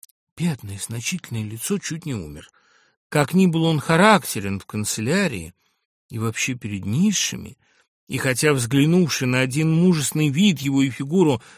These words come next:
всякий говорил: «У, какой характер!», но здесь он, подобно весьма многим имеющим богатырскую наружность, почувствовал такой страх, что не без причины даже стал опасаться насчёт,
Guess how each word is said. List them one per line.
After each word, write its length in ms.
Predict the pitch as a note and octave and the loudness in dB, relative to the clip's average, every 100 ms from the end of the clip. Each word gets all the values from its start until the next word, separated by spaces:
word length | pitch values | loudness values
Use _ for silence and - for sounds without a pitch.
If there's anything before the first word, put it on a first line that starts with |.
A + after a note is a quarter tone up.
| _ | _
всякий 500 | - - D3 C#3+ C3 | -6 2 2 4 2
говорил: 500 | B2 B2 C3 C3+ G#2+ _ _ _ | 4 6 8 6 2 _ _ _
«У, 1000 | - C#4 G#4+ G4+ F#4+ F4 B3+ F#3+ B2+ G2 A2 _ - | 4 6 8 10 12 12 12 10 8 4 -8 _ -6
какой 380 | D3+ C3 C#3+ | -6 0 0
характер!», 680 | A2 B2+ C3 G#2 - - - - _ _ _ - - | 0 2 2 2 -2 -12 -16 -20 _ _ _ -20 -12
но 180 | C3 A2 | -4 -2
здесь 380 | G2+ B2+ G#3 - | -2 0 0 -2
он, 100 | A2 | -6
подобно 460 | A2 A#2+ C#3 C3 A#2 | -6 -4 -4 -4 -6
весьма 340 | A2 - B2+ | -6 -4 -4
многим 460 | B2+ C3 C#3 A#2 A2+ | -2 -2 -2 0 0
имеющим 480 | A#2 B2 A2+ A2 | 0 0 0 -2
богатырскую 560 | G#2 B2 A#2 A#2 - A2 | 0 -2 -2 -4 -4 -6
наружность, 540 | G#2+ B2+ A3 A3 A#3 - - - _ | -4 -4 -2 -2 -4 -8 -20 -20 _
почувствовал 580 | C#3+ A#2+ E3+ - B2+ A#2 | -6 -2 -4 -4 -6 -6
такой 380 | A#2 - F#3 | -8 -2 0
страх, 420 | F3+ - A#3 A#3+ - _ _ _ | 0 2 2 0 -4 _ _ _
что 340 | - - C#3+ | -12 -8 -4
не 120 | C#3+ D3 | -2 -2
без 180 | C#3 | -4
причины 500 | - B2+ A#2 E3+ A3 | -4 -6 -4 0 0
даже 260 | G#3 E3+ E3+ | 2 0 0
стал 320 | - D#3+ E3 | -4 -4 -2
опасаться 680 | F#3+ F#3 C#3 B2 A#2 - F#3+ - - _ _ _ | -4 -4 -4 -4 -4 -4 -4 -6 -20 _ _ _
насчёт, 600 | - E3+ C#3 - D3+ - | -4 -2 -2 -2 -4 -6